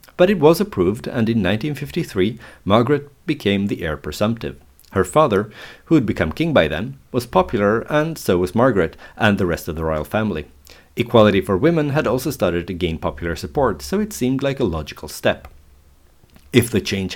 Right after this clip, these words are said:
hadn't been approved, Frederick the ninth would eventually have been succeeded by his uncle Knut, and today his son would have been King Ingolf the first of Denmark. Instead, Ingolf has been relegated to the margins of the royal family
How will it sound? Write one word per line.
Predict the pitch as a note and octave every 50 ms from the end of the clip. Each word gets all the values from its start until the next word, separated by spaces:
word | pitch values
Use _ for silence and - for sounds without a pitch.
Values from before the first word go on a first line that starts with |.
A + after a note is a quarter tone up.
| - -
hadn't | - C3 D#3+ F#3 G#3+ F#3+ - -
been | G#2 E2+
approved, | E2 D2 - - D2 E2 G#2 A2+ - - - - - - - -
Frederick | - G#2 G2 F#2 G#2 G2+ - -
the | - D#2+
ninth | F2 A#2 C#3+ C#3 B2 A#2 - - - -
would | E3+ F#3 F#3+ G3 -
eventually | - A#2 - G2+ A2+ A2 - C3+ C3+ C3
have | C3+ -
been | D3 E3 D3+
succeeded | - - F3 - - A2+ G#2 F#2+ A2 A2 G2+ -
by | A#2+
his | A#2+ C#3+ C3+ -
uncle | D#2+ D2 - - D3
Knut, | - - - E3 E3+ E3+ - - - - - - -
and | E3 D#3+ D#3+ -
today | - - - - - - - A2 C3 C3+ A2+ A#2 A#2+ - - - -
his | - F3 F#3 F3+ D3 C3+
son | - - - E2 D2 C2 D#2 G#2+ - - _ -
would | C#3 C#3+
have | C#3 A#2
been | G2+ G#2+ A2 G#2+ G#2+
King | - - C#3 C3 - - -
Ingolf | - C#3+ D3+ C#3 C#3 C#3 C#3+ C3+ C#3 - -
the | - D3+
first | - - - - C#2+ D2 - - -
of | - D2 -
Denmark. | - F#2+ A2 A#2 G2 C2 - - - - - - - _ - - - _ _ -
Instead, | G#2+ G#2 - - - F3+ D3+ C3+ C#3 - - - _ -
Ingolf | D3 D3+ D#3+ D3 D3+ D#3+ D#3+ - - - - - - - - -
has | - E3+ C#3+
been | - - E3 E3 C3
relegated | F2+ G2 G2 G#2+ G#2+ F2 - A2 G#2+ - A2+ A2
to | - C3+
the | A#2+ B2+
margins | A2+ E2+ - E2+ E2+ F#2 F#2+ E2+ G2+ G2 F2+ - G2
of | E2
the | E2+ F2
royal | E2+ D#2+ D#2+ -
family | - - C3 C3+ C3 C3+ C#3+ C#3+ C#3